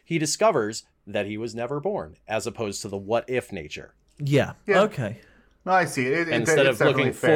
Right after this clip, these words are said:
Speaker 1: forward to the future, he went back in time. Yeah. Uh, some of these were harder to, to pin down than others for sure. And I probably, um, push came to shove, this would have been the penultimate question in one of my live games. I probably would have had a couple beers in me. You probably could have talked me into, like,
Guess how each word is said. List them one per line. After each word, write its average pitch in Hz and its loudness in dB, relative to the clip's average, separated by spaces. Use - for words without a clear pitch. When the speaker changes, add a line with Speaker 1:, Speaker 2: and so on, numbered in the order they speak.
Speaker 1:
forward 139 2
to 131 0
the 123 -2
future, 123 -2
he 110 -6
went 104 -6
back 120 2
in 98 -6
time. 95 -6
Yeah. 113 2
Uh, 165 6
some 190 4
of 190 6
these 151 2
were 160 6
harder 135 4
to, 113 0
to - -8
pin 110 -2
down 104 0
than 101 -2
others 98 -2
for 95 -6
sure. 98 -2
And 98 -2
I 113 0
probably, 117 2
um, 98 4
push 135 2
came 123 0
to 104 -8
shove, 113 4
this 127 -2
would 131 0
have 104 0
been 98 0
the 95 -6
penultimate 107 -2
question 110 0
in 98 -2
one 101 -2
of 98 -2
my 95 2
live 95 0
games. 107 -4
I 87 -6
probably 92 -4
would 90 -4
have 90 -10
had 95 -2
a - -12
couple 101 -6
beers 110 -4
in 120 -2
me. 131 -4
You 143 -8
probably 214 0
could 113 -4
have 92 -6
talked 87 -6
me 90 -8
into, 90 -10
like, 85 -10